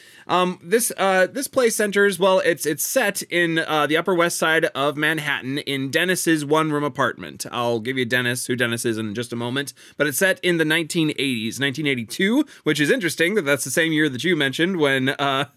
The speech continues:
Kenneth Lonergan was doing his undergraduate work and getting awards in there. So it's, it's set in, in the, in the early eighties.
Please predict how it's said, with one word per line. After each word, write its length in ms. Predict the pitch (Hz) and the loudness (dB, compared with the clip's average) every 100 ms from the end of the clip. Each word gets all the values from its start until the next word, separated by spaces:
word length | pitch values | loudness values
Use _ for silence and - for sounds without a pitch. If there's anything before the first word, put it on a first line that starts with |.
| - - - | -20 -10 -2
Kenneth 260 | 156 139 | 0 2
Lonergan 440 | 156 147 139 139 135 | 0 2 2 0 0
was 120 | 135 | 2
doing 220 | 147 139 | 2 2
his 100 | 139 | 2
undergraduate 640 | 135 135 123 131 135 135 | 0 0 2 0 2 0
work 180 | 135 131 | 0 -2
and 100 | 127 | 0
getting 200 | 131 123 | 0 0
awards 340 | 117 127 135 117 | 0 -2 -2 -2
in 80 | |
there. 180 | 113 113 | -2 -2
So 220 | 147 135 | 2 2
it's, 160 | 135 127 | 2 0
it's 160 | 127 - | -2 0
set 320 | 180 - - - - - | -2 -2 -8 -18 -12 -2
in, 240 | 156 160 | 0 0
in 220 | 160 165 | 0 2
the, 260 | 160 156 151 | 4 4 2
in 80 | 147 | 0
the 140 | 151 | 0
early 340 | 175 196 208 - | 2 2 2 -2
eighties. 460 | 139 123 160 226 | -2 -2 -4 -4